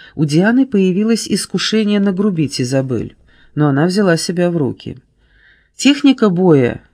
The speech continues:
в Вин Чун основывалась на использовании выпада противника против него самого. Чтобы сбить агрессивный настрой собеседницы, она решила сыграть на чувствительности.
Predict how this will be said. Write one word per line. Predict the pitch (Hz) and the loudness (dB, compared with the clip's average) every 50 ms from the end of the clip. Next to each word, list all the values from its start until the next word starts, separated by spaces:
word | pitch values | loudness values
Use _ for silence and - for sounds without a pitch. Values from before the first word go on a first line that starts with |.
| _ _ _ _ _ _ _ | _ _ _ _ _ _ _
в | 120 123 123 | -8 -8 -4
Вин | 127 143 180 165 151 131 | -2 0 0 0 0 -2
Чун | - - - - - 247 302 311 190 - - _ - - - - - - - _ _ | -4 -6 -8 -4 0 2 2 2 0 -2 -8 _ -20 -20 -20 -20 -20 -20 -20 _ _
основывалась | - - - - - 185 220 233 240 226 233 226 220 214 - 202 | -2 -2 0 2 2 4 6 6 6 6 4 2 2 0 0 0
на | 190 190 | 0 0
использовании | 175 - - 185 208 202 190 180 185 185 180 170 165 | 0 -2 -2 -2 -2 0 0 0 0 2 2 2 2
выпада | 156 147 196 190 - 175 147 156 | 2 2 0 0 0 0 0 0
противника | 151 - 139 123 - - - 139 143 165 180 180 - 220 | 0 0 -2 -2 -2 -4 -4 -2 0 0 0 0 -2 -2
против | 220 - 147 139 135 - 190 175 - | 0 0 0 0 0 -2 -4 -4 -2
него | 160 139 120 123 | -2 -2 -2 -2
самого. | 127 - - 131 139 139 123 107 95 95 - _ _ _ _ _ _ _ - - - - - _ _ | -4 -4 -4 -2 -2 -2 -2 -4 -8 -12 -18 _ _ _ _ _ _ _ -20 -20 -20 -20 -20 _ _
Чтобы | - - - 170 156 165 170 | -8 -2 -2 0 2 2 0
сбить | 156 151 160 214 214 214 - | 0 2 0 0 2 2 0
агрессивный | 185 165 170 175 180 160 - - - 196 175 143 147 135 | 0 2 2 2 2 0 -2 -2 0 0 0 2 0 0
настрой | 131 135 131 127 - - 120 123 120 | 0 0 -2 -4 -4 -4 -2 -2 -2
собеседницы, | 120 - - 139 147 175 165 - 254 262 240 247 247 233 240 - 226 220 208 214 - - _ _ _ _ _ _ _ _ | -2 -2 -4 -2 -2 -4 -4 -2 -2 -2 0 0 -2 -2 -2 -2 -2 -2 -2 -4 -8 -16 _ _ _ _ _ _ _ _
она | 147 170 233 294 330 | 2 4 6 6 6
решила | 320 285 - - 285 277 269 | 6 4 2 0 0 0 -2
сыграть | 254 - - 196 180 196 233 240 240 - - | -2 -2 -2 -2 2 2 2 2 0 -2 -2
на | - 196 214 | 0 0 0
чувствительности. | 208 - - 196 - - - 156 135 107 - - 110 101 107 107 - - - - 107 101 | 0 -2 -6 -6 -6 -4 -2 -2 -2 -2 -4 -8 -8 -8 -10 -10 -12 -14 -14 -14 -16 -16